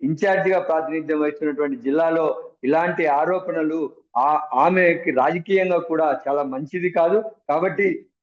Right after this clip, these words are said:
ఖచ్చితంగా ఇలాంటి అవినీతి ఆరోపణలు ఎదుర్కొంటున్నటువంటి అధికారుల పైన తక్షణమే చర్యలకు ఉపక్రమించాలి. ఏదైతే హాస్టళ్లలో, ఆ, విధులు నిర్వహిస్తూ ఆ విధులను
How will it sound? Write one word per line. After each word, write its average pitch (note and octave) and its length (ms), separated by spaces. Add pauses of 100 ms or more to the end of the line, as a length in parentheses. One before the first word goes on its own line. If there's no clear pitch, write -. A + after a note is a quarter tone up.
ఖచ్చితంగా G3 920
ఇలాంటి F3 480
అవినీతి F#3+ 680
ఆరోపణలు F3+ 760
ఎదుర్కొంటున్నటువంటి D#3+ 1120
అధికారుల E3 640 (100)
పైన E3 280 (360)
తక్షణమే F#3 580
చర్యలకు E3+ 760
ఉపక్రమించాలి. F3+ 1000 (300)
ఏదైతే F#3 760 (520)
హాస్టళ్లలో, G3+ 960 (300)
ఆ, D#3 300 (960)
విధులు E3+ 300
నిర్వహిస్తూ F#3+ 1040
ఆ D3 100
విధులను G3 640